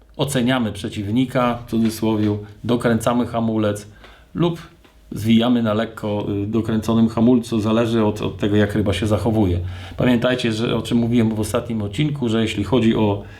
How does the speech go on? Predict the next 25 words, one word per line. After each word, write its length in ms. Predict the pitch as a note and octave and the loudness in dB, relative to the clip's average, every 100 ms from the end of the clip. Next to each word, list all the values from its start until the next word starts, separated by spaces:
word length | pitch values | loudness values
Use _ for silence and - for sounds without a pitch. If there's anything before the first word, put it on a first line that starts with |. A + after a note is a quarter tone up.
| - - - | -20 -16 -4
e, 220 | F#2+ G2+ | 0 4
ryby, 360 | B2 B2 A#2 G#2+ - - | 4 4 2 0 -4 -8
szczupaki 460 | - C#3 B2+ C3 | -2 0 0 0
zacięte 460 | A2+ G#2+ B2 A#2 A2 | -2 -2 -2 -2 -2
z, 120 | A2+ | 0
naprawdę 380 | A2+ C3 C#3 C3 | 0 0 0 0
z 60 | |
głębokiej 460 | A2 G#2+ A2+ G2+ F#2+ | 0 0 0 -2 -6
wody, 200 | G2+ G#2+ | -4 -4
czyli 180 | A2 G#2 | -2 -2
poniżej 380 | A2+ B2+ A#2 G#2 | 2 2 4 2
dziesięciu 380 | G2 A2 G2+ | 0 -2 -2
metrów, 420 | G#2 A2 B2+ C3+ - - - | 0 0 0 -2 -4 -18 -4
no 100 | B2 | 0
to 200 | C3+ C3+ | 2 2
raczej 320 | C3 C#3+ D3 | 2 2 2
nie 100 | C3+ | 4
należy 380 | B2+ B2+ C3 C3 | 2 2 0 -2
się 140 | - A#2 | -6 -8
spieszyć 500 | - A#2 A2 A#2+ G#2+ | -4 -4 -4 -6 -4
z 40 | |
wyciąganiem 580 | G#2+ A2 G2+ G#2+ A2 G2+ | -4 -2 0 0 0 -2
ich 120 | G2+ | -2
do 140 | G#2 | 0
góry. 260 | G2+ F2+ | 0 0